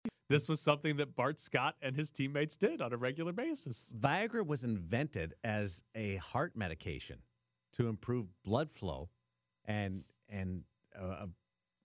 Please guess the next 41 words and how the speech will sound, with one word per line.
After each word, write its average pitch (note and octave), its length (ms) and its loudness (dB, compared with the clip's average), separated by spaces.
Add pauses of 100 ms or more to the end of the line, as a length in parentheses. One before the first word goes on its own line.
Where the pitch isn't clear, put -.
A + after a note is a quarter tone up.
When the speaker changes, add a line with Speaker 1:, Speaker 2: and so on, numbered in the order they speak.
(140)
Speaker 2:
whether F2 240 -2
it's, - 200 -12
uh, E2 540 -2
heart G#2+ 160 0
disease G#2 400 -2
or, E2+ 80 -4
or E2+ 380 -6 (120)
victims A#2 520 -2
of, E2+ 180 -6 (260)
of F2+ 120 -2
heart A2+ 180 0
attacks, C3 400 -4
but A2+ 220 -2
to, G#2 320 2
to G#2 100 -2
get G2+ 400 -2
things A#2 240 0
going A#2 420 0
again. D#2+ 280 -4 (420)
Uh, F2 280 -2
not B2 320 4
that D#3 220 4 (100)
thing D#2+ 180 -4
going E2 260 -2
again, E2 280 0 (200)
but C#3+ 140 8
it F3 80 4
was, D3 220 4
it D3 80 2
actually D#3+ 340 4
ended C#3+ 220 4
up C#3 100 0
being C3+ 240 2
a A2+ 80 2
byproduct. A#2+ 720 2
They, B2+ 140 4
they B2 240 2
realized A#2 560 2
that C3 420 2
and A2 160 2
went, G#2+ 160 0